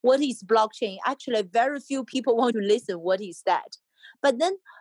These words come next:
when you actually working on a project, working with people, and then that's why we've got children, young children come to us, you know, they came to our local project manager saying, "Sister, I want to thank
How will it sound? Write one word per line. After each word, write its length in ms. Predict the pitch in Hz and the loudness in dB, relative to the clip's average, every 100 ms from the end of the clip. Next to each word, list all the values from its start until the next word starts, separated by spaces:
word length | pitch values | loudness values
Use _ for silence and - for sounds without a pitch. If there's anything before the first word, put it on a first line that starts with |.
| _ - | _ -6
when 260 | 233 285 370 | 2 2 2
you 160 | 320 294 277 | 0 0 0
actually 360 | 302 - 247 233 | -4 -6 -4 0
working 300 | 302 - 247 | 0 -2 -2
on 120 | 233 | -2
a 160 | - | -2
project, 460 | - 330 - 277 220 | -2 -2 0 -2 -4
working 480 | 202 247 277 277 214 | -2 0 0 -2 -6
with 200 | 185 - | -6 -8
people, 340 | 214 202 185 165 | -8 -2 2 2
and 160 | 196 | 2
then 200 | 269 294 - | 0 0 0
that's 200 | 277 - | 0 2
why 140 | 269 240 | 2 2
we've 320 | 226 285 - | 0 -6 -2
got 200 | 240 226 | -2 -2
children, 520 | - 277 269 226 190 | -8 -8 -6 -6 -4
young 240 | 220 247 269 | -2 -2 -2
children 400 | 247 233 208 165 - - - | -2 0 0 -2 -6 -20 -6
come 260 | 277 285 262 | -2 -2 0
to 100 | - | 0
us, 300 | 262 220 180 - | 2 2 -2 -4
you 140 | 196 | -2
know, 180 | 220 240 - 208 | -2 -2 -8 -2
they 140 | 208 196 | 0 0
came 300 | 254 247 247 - | -2 -4 -4 -4
to 180 | 214 208 | -2 2
our 420 | 233 226 220 214 - _ _ | 2 2 0 -2 -8 _ _
local 320 | 240 240 254 240 | 0 2 0 -6
project 400 | 330 349 269 247 | -6 -6 -6 -6
manager 440 | 294 269 226 208 | -6 -6 -6 -6
saying, 280 | 233 247 240 _ _ - 370 | -4 -4 -6 _ _ -6 -2
"Sister, 420 | 381 - 302 226 202 _ - 247 | -2 -2 -2 -2 -2 _ -6 -2
I 60 | |
want 200 | 262 320 311 | 0 -2 -4
to 100 | 277 | -6
thank 320 | 320 311 | -4 -4